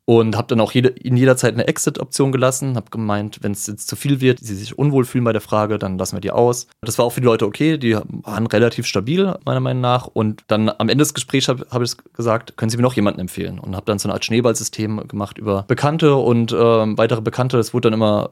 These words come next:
dadurch hab ich dann viele Leute kennengelernt und musste jetzt, sag ich mal, keinen überrumpeln, hab nicht, äh, an den Haustüren geklingelt und hab, äh, die Leute überrascht, sondern hab mich dann, sag ich mal, auf einen,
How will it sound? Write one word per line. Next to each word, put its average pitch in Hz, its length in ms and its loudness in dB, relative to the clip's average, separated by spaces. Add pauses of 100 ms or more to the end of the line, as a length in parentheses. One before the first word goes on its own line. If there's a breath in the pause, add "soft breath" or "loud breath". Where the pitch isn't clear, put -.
(180)
dadurch 107 280 -2
hab 107 80 0
ich 104 80 -2
dann 107 80 0
viele 131 200 0
Leute 120 180 4
kennengelernt 127 500 2
und 110 220 -4 (160)
musste 123 340 4
jetzt, - 80 0
sag 107 140 2
ich - 80 -6
mal, 107 80 0
keinen 110 260 -2
überrumpeln, 107 500 2
hab 95 140 -4
nicht, - 260 -6
äh, - 60 -8
an 98 460 -4
den 92 280 -4
Haustüren 117 300 4
geklingelt 113 600 4
und 104 220 -2
hab, 101 200 -4
äh, 101 340 -2
die 101 100 -8
Leute 98 220 0
überrascht, 101 360 -4
sondern 95 220 -4
hab - 120 -10
mich - 100 -12
dann, 92 280 -6
sag 95 140 -6
ich - 120 -10
mal, 95 60 -2
auf - 120 -8
einen, 98 220 -4